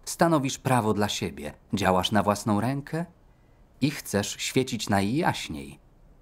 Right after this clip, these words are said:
To, czy idziesz ścieżką wkroczenia w życie? Nie.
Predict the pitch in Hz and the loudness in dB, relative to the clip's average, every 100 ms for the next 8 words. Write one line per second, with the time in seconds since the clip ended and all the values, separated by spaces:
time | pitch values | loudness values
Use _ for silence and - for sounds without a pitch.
0 | - - _ 117 101 - 104 101 95 120 | -20 -20 _ 2 2 2 -2 0 0 0
1 | 151 - - - - 101 - - 107 - | -2 -6 -8 -8 -4 -2 0 2 2 2
2 | 101 95 98 92 85 80 85 - 117 131 | 0 2 0 -2 -2 -4 -6 -4 -2 -2
3 | 104 104 - | -4 -6 -10